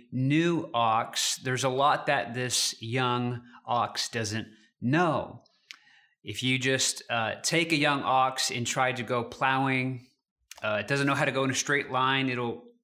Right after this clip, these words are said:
you know, go everywhere. But probably most importantly,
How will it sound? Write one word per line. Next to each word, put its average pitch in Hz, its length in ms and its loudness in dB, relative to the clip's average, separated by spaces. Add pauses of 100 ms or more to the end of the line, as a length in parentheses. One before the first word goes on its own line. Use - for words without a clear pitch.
(220)
you 127 80 -6
know, 120 260 -2
go 131 140 0
everywhere. 139 800 4 (640)
But 135 240 -6
probably 247 280 0
most 185 280 2
importantly, 135 840 0